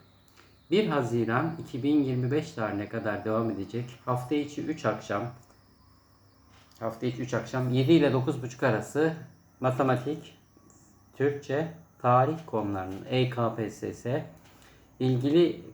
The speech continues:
grup eğitim seviyesinde olmak üzere tek tek anlatımları.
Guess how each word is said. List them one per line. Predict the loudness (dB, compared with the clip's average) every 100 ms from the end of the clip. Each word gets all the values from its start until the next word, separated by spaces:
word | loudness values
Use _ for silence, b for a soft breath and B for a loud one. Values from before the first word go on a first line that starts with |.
| -2
grup | 2 2 0
eğitim | 0 2 2 0 0
seviyesinde | 2 2 2 -2 -6 -4 -2
olmak | 0 2 2 0
üzere | -2 -2 -2 -4 -8 B B B 0
tek | 2 2 2
tek | 0 0 -14 -20 _ -20 -4
anlatımları. | 2 4 2 0 -4 -2 -4